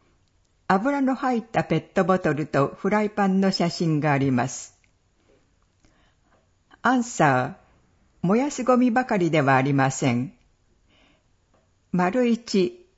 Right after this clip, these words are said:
シュレッダーした紙はミックスペーパーへ。燃やすゴミではありません。紙製の袋に入れ、中身が飛び出ないよう口を紙紐で縛るか、ホチキスで留めて出してください。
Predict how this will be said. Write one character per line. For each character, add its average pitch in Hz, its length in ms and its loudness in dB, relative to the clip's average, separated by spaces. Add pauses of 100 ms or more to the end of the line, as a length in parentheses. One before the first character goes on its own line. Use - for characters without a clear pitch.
(180)
シ - 180 -6
ュ 208 40 -2
レ 269 100 4
ッ 277 80 -4 (100)
ダ 165 200 2
ー - 40 0
し - 80 -16
た 156 160 0
紙 160 320 0
は 143 240 -2 (200)
ミ 165 160 2
ッ - 80 -20
ク - 80 -16
ス - 140 -14
ペ 269 220 0
ー 240 40 -2
パ 143 340 0
ー 120 80 0
へ。 139 200 -8 (960)
燃 208 160 2
や 285 100 -4
す 254 140 -8
ゴ 277 100 4
ミ 254 160 4
で 180 120 2
は 139 120 4
あ 139 60 4
り 143 100 0
ま 143 180 2
せ 143 200 -2
ん。 131 220 -2 (680)
紙 220 280 2
製 277 280 2
の 254 160 2
袋 240 400 0
に 160 220 2
入 147 80 0
れ、 151 420 -4
中 190 280 0
身 247 120 4
が 165 180 2
飛 160 140 -2
び 208 140 2
出 208 160 2
な 170 180 2
い 143 160 2
よ 147 380 0
う - 60 -20
口 - 300 -2
を 240 140 6
紙 233 360 2
紐 254 260 2
で 247 120 2
縛 240 300 0
る 170 120 0
か、 - 460 -2
ホ 262 160 -2
チ - 140 -10
キ - 100 -16
ス 160 140 -6
で 147 160 0
留 180 240 2
め 208 60 2
て 202 120 2
出 190 160 4
し - 100 -16
て 160 120 -4
く 143 120 -6
だ 131 160 2
さ 131 240 -2
い。 131 120 -8